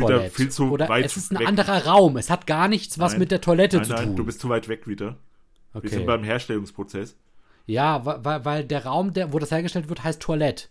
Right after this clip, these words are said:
Speaker 1: Mm, mm,
Speaker 2: Oder
Speaker 1: nein.
Speaker 2: weil du dafür Wasser brauchtest. Toilette. Und das hast du aus der Toilette gefischt.
Speaker 1: Nee, nee, nee.
Speaker 2: Okay.
Speaker 1: Okay,
Speaker 2: Du
Speaker 1: wir
Speaker 2: hast
Speaker 1: sind
Speaker 2: es
Speaker 1: jetzt,
Speaker 2: so
Speaker 1: wir sind jetzt schon drüber.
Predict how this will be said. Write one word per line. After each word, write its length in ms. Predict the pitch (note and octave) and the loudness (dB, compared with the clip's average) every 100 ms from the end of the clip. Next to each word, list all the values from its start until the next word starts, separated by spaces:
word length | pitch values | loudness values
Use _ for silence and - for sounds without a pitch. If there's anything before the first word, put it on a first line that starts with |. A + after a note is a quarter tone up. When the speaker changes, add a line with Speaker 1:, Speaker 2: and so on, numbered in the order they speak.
| - | -18
Speaker 1:
Mm, 60 | G2+ | -18
mm, 540 | G2+ G2 F#2 G2 F#2 | -16 -16 -14 -16 -12
Speaker 2:
Oder 100 | F#2 C3 | -2 2
Speaker 1:
nein. 60 | |
Speaker 2:
weil 120 | C#3 D3+ | 4 4
du 80 | |
dafür 260 | D#3 D#3 C#3+ | 4 2 4
Wasser 240 | E3 E3+ | 4 4
brauchtest. 760 | - A2+ G2+ - F#2+ E2 - - | 2 2 0 -4 -8 -8 -12 -8
Toilette. 600 | - C3 C3+ A#2 - - - - - - | -2 0 2 0 -2 -14 -18 -20 -18 -10
Und 100 | A2 | -8
das 120 | A2+ | -4
hast 160 | D3 D3 | -4 -4
du 20 | |
aus 140 | C#3+ | -4
der 100 | D#3 | -4
Toilette 340 | - D3 D3+ B2 | 0 0 0 -4
gefischt. 560 | A2 G#2+ F2+ - - - - - - | -4 -4 -4 -8 -14 -20 -20 -20 -10
Speaker 1:
Nee, 300 | A2+ A#2+ C#3 B2+ - | -4 -2 -2 -6 -10
nee, 160 | A#2+ A#2 | -8 -6
nee. 280 | A#2 B2 C3 - - - _ | -6 -6 -10 -20 -20 -20 _
Speaker 2:
Okay. 580 | - A#2+ C3 A2+ F2+ E2 - - - - - | -14 -10 -4 -4 -4 -8 -16 -20 -20 -20 -18
Speaker 1:
Okay, 180 | F#2+ A2 | -6 0
Speaker 2:
Du 60 | |
Speaker 1:
wir 60 | C3 | 2
Speaker 2:
hast 60 | A#2+ | 2
Speaker 1:
sind 100 | B2 | 0
Speaker 2:
es 40 | |
Speaker 1:
jetzt, 80 | A#2 | -2
Speaker 2:
so 120 | G2+ | -6
Speaker 1:
wir 100 | G#2+ | -6
sind 140 | G#2+ A2+ | -4 -4
jetzt 140 | A#2 | -6
schon 160 | A2 G2+ | -8 -6
drüber. 380 | G#2+ G2+ A2 | -6 -6 -8